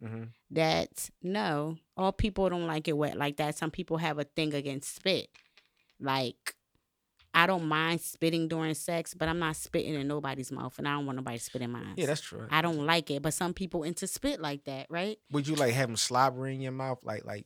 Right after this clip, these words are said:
Speaker 1: like the, like it, like, you know, like
Speaker 2: Like, just a nasty kiss is good enough.
Speaker 1: Yeah.
Speaker 2: Like, we don't need to, um,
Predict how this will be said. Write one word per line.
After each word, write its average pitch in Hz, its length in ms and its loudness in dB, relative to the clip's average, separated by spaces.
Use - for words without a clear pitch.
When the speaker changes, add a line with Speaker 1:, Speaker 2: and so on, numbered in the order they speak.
Speaker 1:
like 113 200 -6
the, 98 80 -10
like 104 200 -10
it, - 140 -14
like, - 280 -14
you 160 120 -4
know, 98 200 -10
like - 220 -14
Speaker 2:
Like, 220 140 2
just 247 180 0
a 277 80 2
nasty 233 360 0
kiss - 300 0
is 170 120 -4
good 151 160 0
enough. 147 240 0
Speaker 1:
Yeah. 117 100 0
Speaker 2:
Like, 165 180 0
we 175 120 -2
don't 180 180 -2
need 180 200 -4
to, - 120 -2
um, 156 600 -6